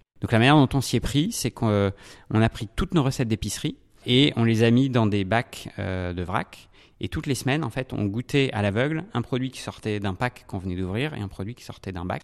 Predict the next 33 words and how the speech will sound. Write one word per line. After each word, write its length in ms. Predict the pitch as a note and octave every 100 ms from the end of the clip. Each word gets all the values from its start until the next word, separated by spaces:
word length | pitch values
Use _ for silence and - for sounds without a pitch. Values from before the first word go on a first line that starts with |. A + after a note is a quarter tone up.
| -
Et 260 | G#2 A#2+
on 80 | A#2
regardait, 520 | F#2 G2 F#2+ G#2 C#3 A2+
euh, 540 | G2+ F#2 F2+ F2+ F2
bah, 320 | F2 E2+ E2+ F2 F2
s'il 240 | F2+ -
y 20 | F2+
avait 140 | G2
une 540 | G#2 F#2+ F2+ F2 F2
différence 480 | F2+ F2+ F#2 A2 - G2
perçue 240 | F2+ -
entre 220 | G#2 - G#2
les 80 |
deux. 100 | G2 - _ _ - - _
Et 60 | F#2+
en 40 |
fait, 220 | F#2 C#3+
il 20 | -
y 40 |
a 20 |
trois 240 | - D#3 D3
recettes 380 | C3+ D3 D3 -
qui 240 | - G#2
avaient 340 | G2 G2+ G2 F#2
tendance 300 | G2+ A#2+ G#2
à 60 |
plutôt 300 | - A#2+ B2
bien 200 | A2 A#2+
tenir, 420 | A#2+ A2+ G#2+ A2+
euh, 120 | G#2 F#2+
sur 180 | -
la 80 | F#2
longueur. 380 | F2+ F#2 A#2 D#3+